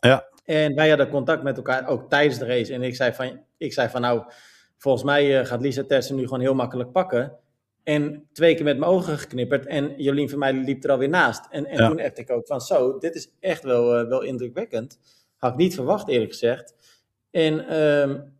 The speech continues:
Speaker 2: ja, vervolgens ons, ontvouwt er een hele mooie strijd die echt spannend blijft tot op, tot op de laatste meters
Speaker 1: Ja.
Speaker 2: ook, hè?
Speaker 1: Ja. Ja, ook daar weer, eh, d-, d-, spectaculair <laughs> om, om te zien. Eh, want dat was een,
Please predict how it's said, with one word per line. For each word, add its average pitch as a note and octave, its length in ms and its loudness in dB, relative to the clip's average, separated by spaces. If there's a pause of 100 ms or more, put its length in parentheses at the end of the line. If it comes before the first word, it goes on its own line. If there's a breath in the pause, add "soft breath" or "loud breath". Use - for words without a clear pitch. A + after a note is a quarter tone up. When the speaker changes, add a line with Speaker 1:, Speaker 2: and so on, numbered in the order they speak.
Speaker 2:
ja, D#3+ 220 0
vervolgens D3+ 520 0
ons, - 420 -8 (220)
ontvouwt C#3+ 400 2
er C3 80 -2
een C3 100 0
hele D3+ 280 0
mooie A#2 240 2
strijd F3 360 -2
die C3+ 120 -2
echt - 140 -4
spannend F#3 320 2
blijft A#2 220 -4
tot - 160 -6
op, A#2 120 -14 (100)
tot B2 180 -10
op A#2+ 100 -10
de B2 60 -8
laatste A2+ 280 -2
meters A#2 300 4
Speaker 1:
Ja. G#2+ 80 -8
Speaker 2:
ook, G2+ 120 -10
hè? - 60 -10 (120)
Speaker 1:
Ja. - 280 2 (480 soft breath)
Ja, B2 460 4
ook C3+ 220 4
daar C#3 240 6
weer, E3+ 340 4
eh, A#2 560 4
d-, G#2 120 -8
d-, - 720 -10
spectaculair D#3+ 840 6
<laughs> G3+ 60 6
om, E3 160 -2
om F3+ 200 2
te D3+ 140 4
zien. F3 300 6 (360 loud breath)
Eh, C#3 260 6
want C#3+ 280 2
dat C#3+ 160 4
was C3+ 340 4
een, C3 320 4